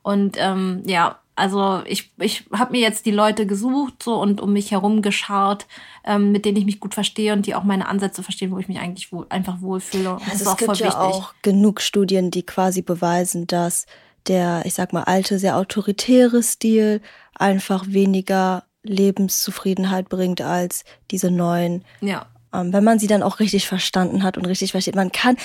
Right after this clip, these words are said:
Speaker 2: das ist ja so krass, aber man kann ja bedürfnisorientiert auch falsch verstehen. Und dann ist es halt dieses Klischeehafte, dass man irgendwie der Sklave des Kindes ist oder sowas.
Speaker 1: Ja.
Speaker 2: Ähm,
Speaker 1: Das ist aber, wenn man so alle Wünsche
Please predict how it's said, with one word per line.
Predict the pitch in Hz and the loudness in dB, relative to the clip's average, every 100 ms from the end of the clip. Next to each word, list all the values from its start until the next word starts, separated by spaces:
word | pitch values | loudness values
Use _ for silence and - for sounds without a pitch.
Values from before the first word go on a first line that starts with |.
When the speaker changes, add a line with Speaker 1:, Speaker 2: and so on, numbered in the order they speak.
| - | -8
Speaker 2:
das | - | -6
ist | 208 | -2
ja | 214 | 0
so | 196 | 0
krass, | 190 208 196 | 0 -2 0
aber | |
man | 185 | -2
kann | 185 202 | -2 0
ja | 196 | 0
bedürfnisorientiert | 185 185 190 185 190 185 180 190 - | 0 -2 -2 -2 -2 -2 -2 -4 -6
auch | - 170 | -4 -4
falsch | - - 190 185 - | -6 -2 0 0 0
verstehen. | 175 175 180 175 | -4 -4 -2 -2
Und | 175 185 | -2 0
dann | 185 | 0
ist | - 208 | 0 -4
es | 202 | -2
halt | 202 185 | -2 -2
dieses | 185 180 | -2 -4
Klischeehafte, | - 185 - 180 180 - 175 - - - | -4 -4 0 0 -2 -4 -6 -8 -18 -12
dass | - 180 185 | -6 -4 -2
man | 180 175 175 | -2 0 0
irgendwie | 190 180 175 175 170 170 _ _ _ - | 0 0 0 -2 -2 -4 _ _ _ -14
der | 165 | -10
Sklave | - 185 190 190 | -4 -2 0 0
des | 190 - | -2 0
Kindes | 220 226 196 | 2 4 2
ist | - 180 | -2 -2
oder | 202 185 180 | 2 2 2
sowas. | 180 175 190 220 | 0 2 2 2
Speaker 1:
Ja. | 226 214 202 - - - | 0 -2 -4 -8 -14 -6
Speaker 2:
Ähm, | 190 185 175 | -2 -2 0
Speaker 1:
Das | 269 | -2
ist | 320 - | 0 0
aber, | 277 277 | 2 2
wenn | 254 254 | 2 0
man | 262 247 - | 0 0 -4
so | 220 240 - - | -4 -4 -2 2
alle | 254 277 240 | 2 2 0
Wünsche | 254 262 - 254 247 208 | -2 -2 -2 0 -2 -4